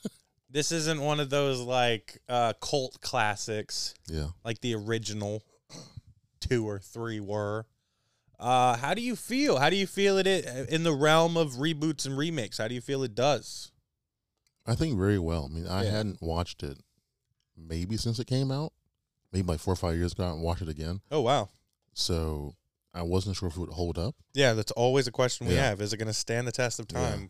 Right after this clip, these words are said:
Speaker 1: All the different movies we watch, all the different, th-, all the stuff we
Speaker 2: Yeah.
Speaker 1: consume on a daily basis. How is this gonna hold up?
Speaker 2: But the good thing is, I kind of vaguely remembered it. I'm not the biggest Evil Dead fan anyway.
Speaker 1: Yeah, yeah, you're not.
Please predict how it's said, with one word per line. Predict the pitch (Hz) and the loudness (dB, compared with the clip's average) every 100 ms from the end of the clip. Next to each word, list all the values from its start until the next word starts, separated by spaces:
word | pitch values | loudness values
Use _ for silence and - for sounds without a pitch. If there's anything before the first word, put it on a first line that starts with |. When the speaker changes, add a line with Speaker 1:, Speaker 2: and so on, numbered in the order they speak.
| 104 | -6
Speaker 1:
All | 104 | -6
the | 110 | -2
different | 113 113 113 | -2 -2 -2
movies | 131 135 117 | -2 -2 -4
we | 107 104 | -4 -2
watch, | 104 98 - | 0 -2 -2
all | 104 | -4
the | 107 123 | -6 -8
different, | 113 - 117 - - - - - _ _ | -8 -6 -6 -6 -18 -20 -20 -20 _ _
th-, | 123 - 123 | -10 -8 0
all | 139 | 2
the | 135 | 2
stuff | - 156 165 | 4 4 4
we | |
Speaker 2:
Yeah. | 170 | 0
Speaker 1:
consume | - - - 175 160 123 | 2 2 4 6 4 4
on | 107 | 0
a | |
daily | 104 135 147 147 | 2 4 6 4
basis. | 127 131 139 127 104 98 | 2 2 2 0 -4 -4
How | 120 131 | -2 0
is | 120 | -2
this | 120 131 | -4 -6
gonna | - 113 | -4 -4
hold | 104 123 120 | -2 0 2
up? | 123 117 - - | 2 0 -4 -6
Speaker 2:
But | 101 | -6
the | 95 | -2
good | 147 | -2
thing | 160 107 | -2 0
is, | 92 82 78 - - _ _ _ _ _ - | 0 0 -4 -8 -16 _ _ _ _ _ -10
I | 98 | -8
kind | - 101 | -2 -2
of | 80 71 | -2 -4
vaguely | 76 87 92 | -4 -4 -2
remembered | 85 78 82 95 | -4 -4 -4 -4
it. | 98 - | -4 -4
I'm | 113 | -2
not | 104 76 - | -2 -4 -12
the | 78 73 - - | -14 -14 -20 -6
biggest | 87 82 | -4 -4
Evil | 82 85 73 | -6 -8 -8
Dead | 76 | -10
fan | 73 76 | -8 -8
anyway. | 73 82 90 95 | -6 -4 -2 0
Speaker 1:
Yeah, | 131 104 98 | 2 2 0
yeah, | 107 107 | -6 -6
you're | 101 101 | -6 -8
not. | 95 - | -10 -14